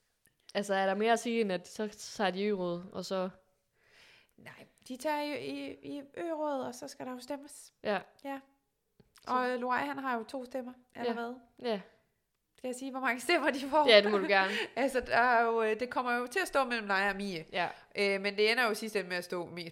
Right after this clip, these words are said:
Speaker 2: bare med Mie. Og
Speaker 1: Mm.
Speaker 2: hun får seks stemmer, og Naja får en stemme.
Speaker 1: Ja.
Speaker 2: Så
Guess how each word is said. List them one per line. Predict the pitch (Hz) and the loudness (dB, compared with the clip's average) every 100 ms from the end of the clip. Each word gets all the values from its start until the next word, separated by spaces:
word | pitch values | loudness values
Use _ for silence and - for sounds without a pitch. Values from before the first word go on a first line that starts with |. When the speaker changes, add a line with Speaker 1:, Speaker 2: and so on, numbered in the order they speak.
| - | -4
Speaker 2:
bare | 165 160 | -2 -2
med | |
Mie. | 160 175 156 151 | -6 -10 -10 -6
Og | 208 | -2
Speaker 1:
Mm. | 190 | -2
Speaker 2:
hun | 190 | -4
får | 202 196 185 | 0 0 0
seks | - 254 | -2 -2
stemmer, | - 214 202 | 0 0 0
og | 190 175 | 0 -2
Naja | 175 175 | -2 -2
får | 170 170 | -2 -6
en | 165 151 | -6 -12
stemme. | - - - - | -14 -20 -18 -10
Speaker 1:
Ja. | 180 - _ _ _ _ _ | -10 -10 _ _ _ _ _
Speaker 2:
Så | - | -14